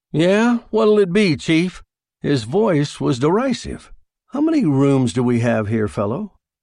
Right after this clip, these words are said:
"Twenty-six hundred and all full for the season. So if you'll just let go of me," "Don't you enjoy your work here?" "I detest it. Go ahead, fire me, chum. I'm looking for an excuse to clear out."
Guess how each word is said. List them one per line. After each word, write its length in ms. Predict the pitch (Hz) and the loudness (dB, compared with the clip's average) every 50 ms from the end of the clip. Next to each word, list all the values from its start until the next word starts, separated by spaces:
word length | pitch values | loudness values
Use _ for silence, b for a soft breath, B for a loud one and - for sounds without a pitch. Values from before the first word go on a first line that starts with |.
| _ _ _ _ | _ _ _ _
"Twenty-six 520 | - 175 196 214 208 - - 214 175 - | -2 0 2 2 2 2 0 -2 -2 0
hundred 320 | 170 190 196 196 202 190 165 | -2 0 0 2 0 0 0
and 340 | 165 151 147 143 139 135 131 | 0 0 2 0 0 0 0
all 280 | 135 147 180 202 202 | 0 0 0 0 0
full 280 | 165 - 190 202 208 185 | 0 0 0 2 2 2
for 120 | - 170 | 0 -2
the 120 | 160 147 143 | -2 -2 -2
season. 560 | - - 226 220 170 120 101 107 98 85 73 - _ _ _ _ _ _ _ | -2 0 0 0 0 -2 -2 -4 -6 -6 -10 -14 _ _ _ _ _ _ _
So 340 | - - 170 160 156 151 147 | -10 -6 -2 0 2 2 0
if 100 | 135 120 | 0 0
you'll 180 | 170 226 277 | 0 0 0
just 280 | 254 220 226 208 170 - | 2 2 2 0 0 0
let 240 | 143 151 185 202 170 | 0 0 2 2 2
go 220 | 175 202 196 160 | 2 2 2 2
of 80 | 135 120 | 2 2
me," 380 | 120 120 117 113 123 147 147 _ _ _ _ _ _ - - | 2 2 2 0 0 -2 -6 _ _ _ _ _ _ -14 -12
"Don't 400 | 117 110 113 160 208 240 233 - | -10 -6 -4 -2 -2 -2 -2 -2
you 140 | 220 208 | -2 0
enjoy 280 | 170 151 135 139 151 160 | 0 0 2 2 2 2
your 200 | 160 147 143 139 | 2 2 2 2
work 300 | 131 131 135 147 170 - | 2 0 0 0 -2 -4
here?" 400 | - 180 170 180 190 214 214 - _ _ _ _ _ _ - | -4 -6 -4 -4 -4 -6 -8 -12 _ _ _ _ _ _ -14
"I 240 | - 123 175 202 202 | -8 -4 -2 -2 0
detest 480 | 160 151 - - 208 240 - - - 147 | 0 0 -2 -2 -2 -2 -2 -4 -4 -6
it. 160 | 113 80 - _ _ _ _ _ _ - | -6 -6 -8 _ _ _ _ _ _ -4
Go 180 | - 202 208 190 | 0 0 2 2
ahead, 320 | 170 185 208 202 151 117 | 2 2 2 0 0 -2
fire 340 | - 180 202 220 208 180 147 | -2 -2 0 2 2 2 2
me, 220 | 131 123 120 98 | 2 0 0 -2
chum. 480 | 78 - - 156 139 151 175 190 185 - b b b b b b b | -4 -4 -4 -2 0 0 0 -2 -2 -6 b b b b b b b
I'm 300 | b - 180 190 180 160 | b -8 -4 -2 0 2
looking 380 | 170 190 196 - 151 147 139 127 | 4 2 2 2 2 0 0 0
for 180 | 117 143 147 143 | 0 0 0 0
an 80 | 135 | 0
excuse 520 | 127 117 - - - 175 190 220 240 233 - | -2 -4 -6 -6 -2 0 2 2 2 0 0
to 120 | - 135 | -4 -4
clear 300 | 117 165 214 247 247 240 | 0 0 2 2 2 2
out." 420 | 254 254 233 185 104 78 73 - | 2 0 0 -2 -4 -6 -10 -14